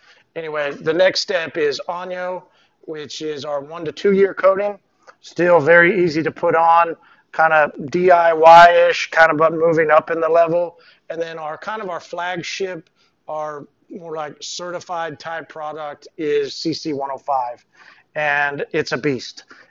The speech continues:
It, um, it's a three to five year coating. It's super thick. It's a com-, what's called a composite coating. And so what that means is inside of it,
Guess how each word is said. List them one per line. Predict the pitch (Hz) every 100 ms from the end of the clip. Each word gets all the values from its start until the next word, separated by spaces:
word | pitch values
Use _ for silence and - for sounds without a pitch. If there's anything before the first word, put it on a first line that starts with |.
| _
It, | 139 135 127 143
um, | 139 135 131 131 - - _ _ -
it's | 139
a | 135
three | - 165
to | 160
five | - 160 160
year | 156 147
coating. | 151 160 160 160 143 _ _ _
It's | 139 -
super | - 175 160
thick. | - - 160 160 - _ _ _ _
It's | 143 143 139 -
a | 143
com-, | - 147
what's | 131 139 -
called | 143 139
a | 135
composite | 131 120 - 156 160 170 208
coating. | - 208 226 262 254 _ _ _ _ _ _
And | 156 151
so | 165
what | 156 160
that | 190 202
means | 190 175
is | 143 151
inside | 208 202 - 202 185 196 180 - _ _
of | 190 208
it, | 240